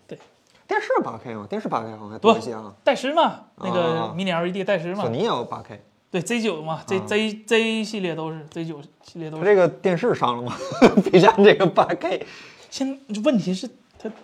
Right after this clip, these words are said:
Speaker 1: 它电视那芯片未必解得动。
Speaker 2: 啊。
Speaker 1: <laughs> 对，因为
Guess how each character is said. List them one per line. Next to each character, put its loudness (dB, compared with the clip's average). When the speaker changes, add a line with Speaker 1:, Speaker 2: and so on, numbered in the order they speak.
Speaker 1:
它 -8
电 -4
视 -4
那 0
芯 -6
片 -4
未 -2
必 0
解 -8
得 -12
动。 -2
Speaker 2:
啊。 6
Speaker 1:
<laughs> -4
对， -4
因 -6
为 -2